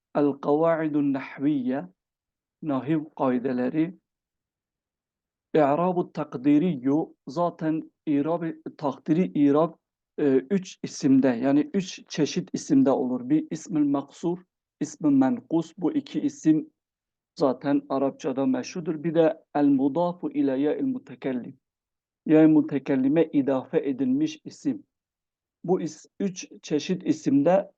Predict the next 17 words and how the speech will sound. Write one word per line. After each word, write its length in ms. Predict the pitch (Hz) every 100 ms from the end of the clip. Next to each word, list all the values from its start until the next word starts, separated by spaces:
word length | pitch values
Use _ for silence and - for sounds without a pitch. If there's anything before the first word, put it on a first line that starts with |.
| _ _ -
i'rab 440 | 143 143 170 175
takdiri 500 | - 123 - 151 135
olur. 400 | 117 113 - - _ _ _ _ _ _ _ -
Şimdi 360 | - 190 180
burada 260 | 165 165 180
sadece 520 | 180 185 147 143 156
örnek 520 | 156 143 135 151 -
vermiş. 540 | 143 127 131 156 - _ _ _ _
Biz 180 | - 151
önce 420 | - 165 143 147 -
kaideleri 580 | 139 135 135 139 147 131
bir 300 | 156 143 - _ _ _ _ -
açıklamalarını 920 | 139 - - 135 127 127 127 131 147
da 100 | 127
görelim. 600 | - - 113 110 156 - _ _ _ _ _ _ _ _ _ _ _ - _ _ _ _
Ee, 280 | 151 135 139
el-kaidetu, 1120 | - 180 180 170 160 165 190 147 139 156 175